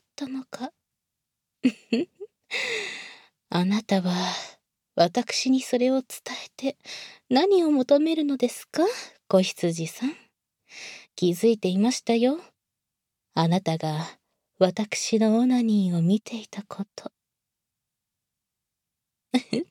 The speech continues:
そんなに謝らなくても大丈夫ですよ。そんなに、見るなと言った私の姿を見て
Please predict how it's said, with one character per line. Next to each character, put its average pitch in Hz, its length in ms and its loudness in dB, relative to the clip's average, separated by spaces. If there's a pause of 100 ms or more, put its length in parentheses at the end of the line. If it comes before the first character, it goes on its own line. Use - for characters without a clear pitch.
(840)
そ 151 300 0
ん 208 80 2
な 285 100 2
に 320 120 0
謝 311 260 0
ら 370 240 4
な 370 140 2
く - 100 -10
て 208 160 -4
も 190 140 0
大 202 240 0
丈 453 160 -2
夫 339 160 -2
で 285 100 -2
す - 300 -8
よ。 294 100 2 (1120)
そ 151 260 -2
ん 180 140 0
な 190 120 0
に、 196 300 2 (540)
見 277 180 6
る 311 160 2
な 285 240 -4 (340)
と 196 100 6
言 190 100 2
っ - 20 -2 (220)
た 190 160 -2 (400)
私 196 560 0
の 202 100 4
姿 214 580 -4
を 156 100 -2
見 185 180 -2
て - 240 -4